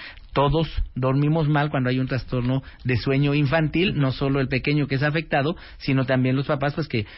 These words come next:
a, al ocuparnos de, lo, eh, de los problemas de sueño, eh, pues también se interrumpe el sueño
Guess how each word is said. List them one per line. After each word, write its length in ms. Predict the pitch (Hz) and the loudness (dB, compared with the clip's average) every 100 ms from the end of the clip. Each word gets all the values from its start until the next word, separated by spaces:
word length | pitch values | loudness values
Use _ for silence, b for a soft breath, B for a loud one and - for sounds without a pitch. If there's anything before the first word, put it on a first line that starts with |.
| B - | B -2
a, 140 | 123 | -2
al 300 | - 123 127 127 | 0 0 0 0
ocuparnos 800 | 120 131 - 147 147 143 117 | -2 -4 0 0 2 0 0
de, 120 | 120 117 | -2 -2
lo, 120 | 117 | -2
eh, 460 | 98 113 113 113 113 | -2 0 0 -2 -2
de 240 | 117 120 | 0 0
los 220 | 120 110 | 0 -2
problemas 500 | - 123 131 135 139 | 0 0 2 2 2
de 100 | 147 | 0
sueño, 360 | 143 135 143 190 B B B | -2 0 0 -2 B B B
eh, 360 | - 127 123 120 | -2 2 2 2
pues 140 | 120 120 | 0 0
también 240 | 127 131 | 0 2
se 60 | 135 | 0
interrumpe 760 | 127 120 131 127 127 127 123 | 0 2 0 0 0 0 0
el 80 | 110 | -4
sueño 540 | - 127 123 123 120 | 0 2 4 2 0